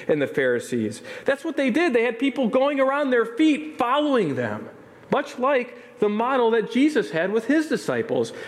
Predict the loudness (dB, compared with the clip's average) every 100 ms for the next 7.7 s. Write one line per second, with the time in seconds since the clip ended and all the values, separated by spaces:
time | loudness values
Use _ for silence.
0 | -2 0 2 0 0 -2 -2 0 0 2
1 | 0 2 2 2 0 0 0 0 -2 0
2 | 2 2 0 -2 -2 0 2 2 2 -2
3 | -2 0 0 -2 -2 0 2 2 2 2
4 | -2 -10 -4 0 2 0 0 2 2 4
5 | 2 0 -2 -2 -2 0 2 2 0 -4
6 | 0 0 4 2 2 0 0 0 -2 -2
7 | -2 0 0 0 -4 -4